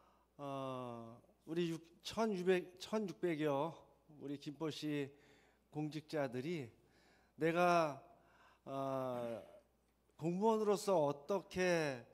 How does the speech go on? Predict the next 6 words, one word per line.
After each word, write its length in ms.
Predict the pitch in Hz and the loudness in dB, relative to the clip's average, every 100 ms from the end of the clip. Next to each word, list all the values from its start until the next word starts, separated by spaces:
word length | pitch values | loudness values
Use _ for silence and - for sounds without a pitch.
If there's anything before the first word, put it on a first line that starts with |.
| _ _ _ - | _ _ _ -12
시민들을 1200 | - 170 175 165 156 160 160 147 123 110 107 - | -4 0 2 2 0 2 2 2 -2 -6 -12 -20
섬기고 1000 | - 185 180 160 147 156 151 131 117 - - - | -10 -6 -4 -2 0 2 2 2 -2 -10 -20 -12
만날 400 | 123 135 160 160 | -4 0 2 0
것인가에 580 | 175 156 160 151 147 143 | 0 -6 -4 -2 0 0
대한 480 | 143 139 139 151 127 - - - - _ - | 0 0 2 0 -4 -14 -20 -20 -20 _ -12
처음 600 | - - 233 214 190 | -2 6 6 4 -4